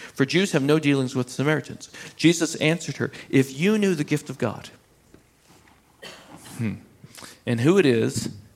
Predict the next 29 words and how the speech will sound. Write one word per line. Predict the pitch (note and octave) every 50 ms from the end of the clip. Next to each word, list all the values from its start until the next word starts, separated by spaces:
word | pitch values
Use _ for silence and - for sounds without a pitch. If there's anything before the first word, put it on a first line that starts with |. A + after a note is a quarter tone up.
| _ -
that | B2 C3 C3 C3+ B2+
is | B2 A#2+ - -
saying | - D3 D3+ D#3 D3+ D3
to | - C#3 B2
you, | A2+ A#2 A#2
'Give | A2+ - B2+ C3 B2
me | C3 C3 B2+ B2
a | A2+ A2
drink,' | A2+ - A2+ A2+ G#2+ G2+ - - - - - - _ _ _ _ _ _ _ _ _ _ _ _ _ _ _ _ _ _ _ _ _ _ _ - _ _ -
you | C3 C#3+ E3+
would | D#3+ D3
have | B2+ A#2+
asked | B2 A#2+ A#2 A2+ - -
him, | B2+ B2+ A#2+
and | A#2 A2+
he | A#2+ C3+
would | B2+ C3 B2+
have | A#2+ B2
given | - B2+ A#2+ A#2+ A#2+ A2+
you | A2+ A#2 A2+ A2
living | A2+ A2+ A#2+ A#2+ A2+ A2+ A2+ A2
water. | A2 G#2+ A2 G#2+ G#2 A2 A2+ - - _ _ _ _ _ _ _ _ _ _ _ _ _ - - - - - -
And | B2 B2+
the | C3 C3
woman | B2+ D3+ F3+ F#3 F3+ E3+ E3
said | - - D#3 C#3 C#3
to | B2+ B2+
him, | A#2+ B2+ A#2+ A2+
"Sir, | - - - - F3 D3 A#2 A2+ B2+ D3